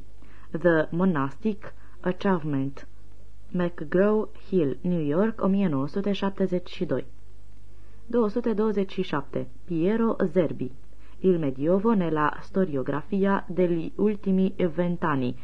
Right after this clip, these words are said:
Vita e pensiero, Milano, o mie nouă sute șaptezeci și șase. Două sute douăzeci și opt. Harald Zimmermann, se scrie Z I M M E R M A N N. Das Mittelalter.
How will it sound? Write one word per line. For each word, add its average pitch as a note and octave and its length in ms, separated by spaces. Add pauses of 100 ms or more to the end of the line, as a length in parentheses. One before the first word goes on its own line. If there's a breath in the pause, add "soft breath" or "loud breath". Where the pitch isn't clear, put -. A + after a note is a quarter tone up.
(300 loud breath)
Vita F#3 500
e E3 180
pensiero, D#3+ 760
Milano, F3+ 480
o G3+ 40
mie G#3 200
nouă C3+ 180
sute F#3 260
șaptezeci E3 560
și E3+ 100
șase. - 420 (920 soft breath)
Două G#3 220
sute G3+ 240
douăzeci F#3+ 380
și - 100
opt. - 340 (540)
Harald G#3+ 520 (180 soft breath)
Zimmermann, D3 760 (200 loud breath)
se - 120
scrie F3 400
Z D3+ 80
I F3+ 340
M E3 200
M F#3+ 240
E F#3+ 260
R F#3 180
M F3+ 220
A F3 160
N F3 240
N. C3+ 80 (380 loud breath)
Das F3 380
Mittelalter. F3 800